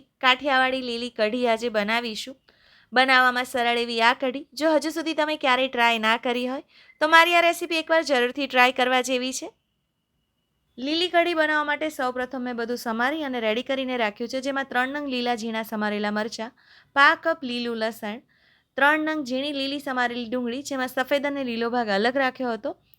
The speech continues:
પા કપ મેથી અને અડધો કપ ઝીણી સમારેલી પાલક લીધી છે. મેં અત્યારે મારી ચોઇસ પ્રમાણે ભાજી અને ડુંગળીનો ઉપયોગ કર્યો છે, તમારે વધારે ઓછી કરવી હોય તો કરી શકાય.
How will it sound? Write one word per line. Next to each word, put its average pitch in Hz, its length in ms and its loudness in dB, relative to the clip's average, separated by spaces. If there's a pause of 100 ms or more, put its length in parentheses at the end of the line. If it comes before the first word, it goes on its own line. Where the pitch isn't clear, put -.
(120)
પા 226 200 6
કપ 226 240 -4
મેથી 220 320 -8 (440)
અને 220 140 -2 (120)
અડધો 262 280 2
કપ 302 160 0
ઝીણી 285 240 -6
સમારેલી 247 480 -2
પાલક 220 360 0
લીધી 214 260 -6
છે. 277 160 -14
મેં 247 160 0
અત્યારે 233 340 -2
મારી 240 280 2
ચોઇસ 294 220 -2
પ્રમાણે 262 400 -2
ભાજી 240 440 -2
અને 226 120 -6
ડુંગળીનો 214 480 -4
ઉપયોગ 220 300 -6
કર્યો 214 260 -2
છે, 302 80 -10 (380)
તમારે 214 320 2
વધારે 226 320 0
ઓછી 214 240 -12
કરવી 202 260 -4
હોય 208 140 -6
તો 202 140 -10
કરી 233 260 0
શકાય. 254 300 -6